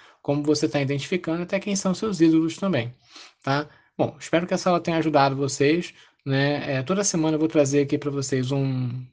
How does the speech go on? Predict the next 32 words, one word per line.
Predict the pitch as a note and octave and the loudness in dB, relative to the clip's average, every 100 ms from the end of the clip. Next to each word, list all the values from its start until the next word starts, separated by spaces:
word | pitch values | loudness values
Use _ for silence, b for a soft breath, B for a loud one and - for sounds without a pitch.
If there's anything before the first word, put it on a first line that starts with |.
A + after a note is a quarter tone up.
| _ C#3 | _ -4
um | C3 | -4
tema | B2+ D3+ F3+ | 2 4 4
do | D3 | 2
nosso | C#3 C3 B2+ | 0 0 -2
material. | B2+ B2+ B2 A#2+ B2+ D#3 B B B | -4 -2 2 4 6 4 B B B
É | D#3 | 0
importante | D#3+ D3+ - F#3 F#3+ | 2 0 0 -2 0
que | E3+ | 0
você | D#3 D3+ | 0 2
faça | D#3 D3+ - | 0 0 -2
todas | F#3+ G#3 F#3+ | 0 0 0
as | |
atividades, | F#3 - C#3+ B2+ B2+ D3 - B B B B - | -4 -4 0 2 2 -2 -6 B B B B -4
é, | C#3 C3+ C3 B2+ | 0 0 0 -4
que | - | -4
tão | - D3 C#3 | 0 2 2
presentes | C#3 B2 B2 B2 - | 0 0 -2 -2 0
nele, | C#3 D#3 | 0 0
que | F3 | 0
essa | F#3 - | 0 4
aula | F3 F#3 F#3 | 4 4 2
também | G3 F#3 F#3 | 0 0 0
ajude | E3 F3 F3 F#3+ b b b | 4 4 4 0 b b b
a | D#3+ | 0
esclarecer | D#3+ - F#3 G3 F#3+ - F#3 | 2 4 2 2 0 0 2
algumas | F3 F3 F#3 | 2 0 2
dúvidas | D#3+ D#3+ D#3+ D#3+ | 6 6 6 0
que | - D#3+ | 0 0
você | D3+ E3+ | 2 0
possa | D#3+ D3+ C#3+ F3+ | 6 6 6 -2
ter, | - - A#2 A2+ _ - | -4 -4 -2 -4 _ -4
né? | C3 | -4